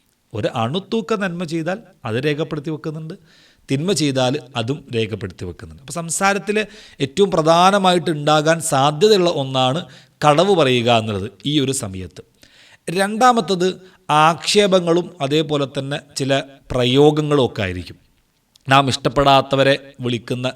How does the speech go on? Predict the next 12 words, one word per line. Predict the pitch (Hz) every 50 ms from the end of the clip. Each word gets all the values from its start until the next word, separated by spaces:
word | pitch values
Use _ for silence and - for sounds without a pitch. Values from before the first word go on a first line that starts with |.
| - -
ചില | 123 123 127
പദപ്രയോഗങ്ങൾ, | - - 117 110 117 98 - 123 120 117 113 113 110 107 104 104 110 117 - _ _ _ _ _ _ _ -
നമ്മുടെ | 127 127 139 151 165 170
നേട്ടത്തിന് | 156 147 139 131 117 151 139 123 151 147 143
വേണ്ടിയിട്ട് | 139 135 131 127 131 131 131 127 123 131 135 131 131 - 135 - -
അവരുടെ | 123 120 120 120 120 117 127 127 127 - -
കനെ-, | 131 120 117 120 120 117 117 117 117 113 - - - _ - 123
കരിവാരി | 127 139 143 151 156 156 156 156 151
തേക്കാൻ | 143 135 - 143 135 135 135
വേണ്ടിയിട്ട് | 131 131 127 123 127 127 127 120 - 139 131 - - - - _ _ -
കഴിഞ്ഞു | 135 135 139 143 156 160 185 214 240
പോയിട്ടുള്ള | 185 180 165 156 143 123 156 143 143 147 160 - - 147